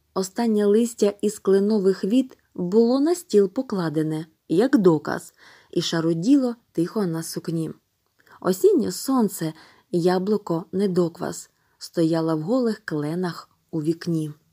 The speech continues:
І той сусід сказав тоді у тиші: "Панове судді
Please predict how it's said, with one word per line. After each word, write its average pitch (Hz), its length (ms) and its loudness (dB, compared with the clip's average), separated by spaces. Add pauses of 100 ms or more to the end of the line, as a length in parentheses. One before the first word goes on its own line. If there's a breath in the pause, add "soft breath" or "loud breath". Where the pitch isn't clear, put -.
(1160)
І 202 140 4
той 339 240 10
сусід 240 500 2
сказав 202 520 4
тоді 185 340 2
у 180 160 0
тиші: 170 580 -2 (300)
"Панове 202 500 2
судді 170 540 2